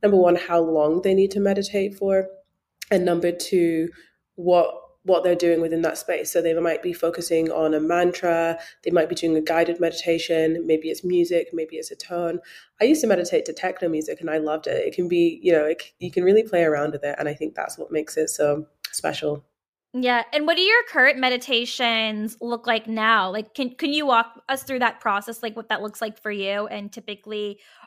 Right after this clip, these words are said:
Speaker 2: a-, are there any things that you typically meditate on that maybe you're comfortable sharing with?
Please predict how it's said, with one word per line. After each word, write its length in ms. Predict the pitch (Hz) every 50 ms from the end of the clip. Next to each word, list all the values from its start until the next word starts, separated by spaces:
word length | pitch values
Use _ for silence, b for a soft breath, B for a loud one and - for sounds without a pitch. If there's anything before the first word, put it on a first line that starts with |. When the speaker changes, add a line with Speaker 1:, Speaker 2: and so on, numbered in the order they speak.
| B _ -
Speaker 2:
a-, 100 | - 220 -
are 160 | - 269 269 262
there 140 | 277 269
any 240 | 233 269 277 285 294
things 220 | 294 320 294 285 254
that 200 | 262 247 254 240
you 140 | 240 247
typically 720 | 240 247 - 247 220 - 240 226 - - 254 254 247 247 240
meditate 460 | 240 240 240 247 240 247 269 262 254
on 120 | 254 247 240
that 140 | 233 214 -
maybe 220 | 220 214 208 220
you're 100 | 214 214
comfortable 400 | 208 - 220 214 202 196 202 202
sharing 320 | 196 - 202 185 190 202
with? 160 | 214 233 247